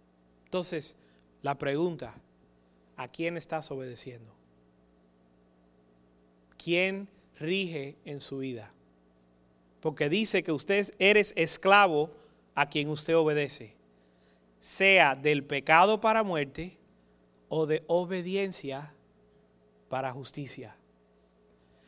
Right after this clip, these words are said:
Pero gracias a Dios que aunque erais esclavos del pecado, habéis obedecido de corazón a, a aquella forma de doctrina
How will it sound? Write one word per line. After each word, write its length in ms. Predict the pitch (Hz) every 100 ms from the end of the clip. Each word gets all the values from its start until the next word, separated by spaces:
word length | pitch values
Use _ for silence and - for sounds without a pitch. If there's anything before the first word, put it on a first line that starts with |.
| _ -
Pero 300 | 151 143 135
gracias 560 | 147 180 190 196 175
a 80 | 175
Dios 340 | 160 156 135 -
que 140 | 147
aunque 320 | 139 135 139
erais 460 | 151 165 190 202 -
esclavos 580 | 156 - 160 165 185 180
del 160 | 190
pecado, 540 | 185 190 151 113 123 - _ _ _ _ _ _ _ _ _ -
habéis 460 | 139 139 160 180 185
obedecido 640 | 160 143 131 175 185 196
de 140 | 175
corazón 640 | - 139 131 - 175 180 190 - - _ -
a, 160 | 135 160 - -
a 320 | 135 139 139
aquella 420 | 127 165 175 190
forma 380 | - 190 185 180
de 60 |
doctrina 580 | 165 151 175 185 151 135